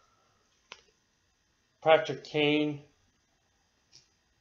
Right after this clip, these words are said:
Deacon, Duncan Keith, Duncan Keith,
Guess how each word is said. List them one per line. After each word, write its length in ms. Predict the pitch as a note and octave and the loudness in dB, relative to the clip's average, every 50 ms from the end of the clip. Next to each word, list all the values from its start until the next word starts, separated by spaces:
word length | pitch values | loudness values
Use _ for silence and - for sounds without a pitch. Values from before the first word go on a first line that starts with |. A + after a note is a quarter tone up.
| _ _ _ _ _ _ _ _ _ _ _ _ _ _ _ _ _ _ _ _ _ _ _ _ _ _ _ _ _ _ _ _ _ _ _ _ _ _ _ _ _ _ _ _ _ - _ _ _ _ _ _ _ _ _ _ _ - | _ _ _ _ _ _ _ _ _ _ _ _ _ _ _ _ _ _ _ _ _ _ _ _ _ _ _ _ _ _ _ _ _ _ _ _ _ _ _ _ _ _ _ _ _ -20 _ _ _ _ _ _ _ _ _ _ _ -8
Deacon, 600 | - F#3 F3+ - - F#3 F3 E3+ D#3+ D#3+ D#3+ D#3+ - - | -6 -6 -6 -4 -2 0 2 4 4 4 2 2 -4 -6
Duncan 540 | - A#3 A3+ - A3 G#3+ G#3 G3+ G3 G3 F#3+ - - _ _ | -6 -6 -2 2 2 2 2 2 -2 -4 -6 -10 -16 _ _
Keith, 560 | - - F#3+ G3+ A3 A3 G#3+ - - - - - - _ - | -10 -4 -4 -4 -4 -4 -10 -14 -20 -20 -20 -20 -20 _ -4
Duncan 360 | - F3 F3 - G#3 F#3+ F3+ F3+ | -2 -2 -2 -2 -4 -6 -4 -4
Keith, 640 | - G3 G3+ G#3+ G#3+ G#3+ - - - - - - | -2 -2 -2 -2 -2 -6 -12 -18 -20 -20 -20 -20